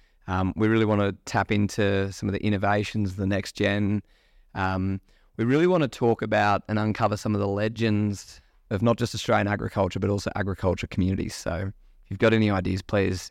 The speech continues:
hit us up. Um, and another topic that I really want to broach and, and talk about is in and around succession and family businesses, um, business management,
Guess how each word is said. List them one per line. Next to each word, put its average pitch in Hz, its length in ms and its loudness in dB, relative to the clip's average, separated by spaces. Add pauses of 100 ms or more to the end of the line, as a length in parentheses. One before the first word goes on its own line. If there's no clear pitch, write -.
(120)
hit 110 160 -6
us 107 160 -2
up. - 240 -4 (640)
Um, 101 340 0
and 110 480 0 (260)
another 135 300 4
topic 110 300 2
that 107 100 4
I 107 80 6
really 107 260 2
want 104 200 2
to 101 200 -2 (1080)
broach 101 380 4
and, 110 220 0
and 101 160 0
talk 95 240 -2
about 98 280 -2
is 101 280 -4 (260)
in 131 140 6
and 143 100 6
around 107 640 2 (260)
succession - 880 -2
and 95 160 -2
family 104 580 -2
businesses, 117 720 -2 (460)
um, 92 500 0
business 104 300 2
management, 104 560 0